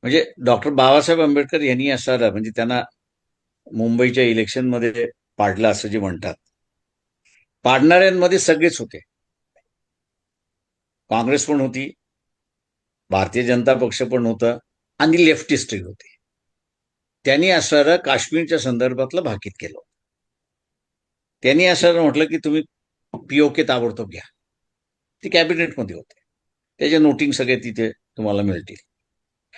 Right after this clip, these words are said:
पण कॅबिनेटमधला एकही मंत्री त्यांच्या बाजूने उभा राहिला नाही. He was a lone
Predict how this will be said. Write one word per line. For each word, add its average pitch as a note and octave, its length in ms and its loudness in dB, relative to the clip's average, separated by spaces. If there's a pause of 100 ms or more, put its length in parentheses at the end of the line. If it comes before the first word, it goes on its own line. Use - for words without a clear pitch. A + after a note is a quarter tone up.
(220)
पण - 400 2 (260)
कॅबिनेटमधला D#3 720 2
एकही C#3+ 300 0
मंत्री C#3+ 280 -2
त्यांच्या C3 280 -4
बाजूने A2 340 0
उभा F#2 200 -6
राहिला E2 260 -16
नाही. - 180 -20 (2250)
He C3 140 2
was C#3 140 4
a C#3 60 0
lone C#3 180 2